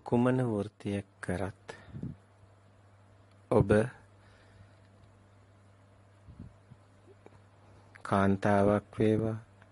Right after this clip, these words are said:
පිරිමියෙක් වේවා, කුමන වයසක වේවා, මහලුවත් පුංචි දරුවෙක්වත්,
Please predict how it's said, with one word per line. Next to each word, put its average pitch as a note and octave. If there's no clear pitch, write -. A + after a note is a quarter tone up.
පිරිමියෙක් F#2
වේවා, G#2+
කුමන B2+
වයසක F#2+
වේවා, G2
මහලුවත් G#2+
පුංචි G2+
දරුවෙක්වත්, F#2+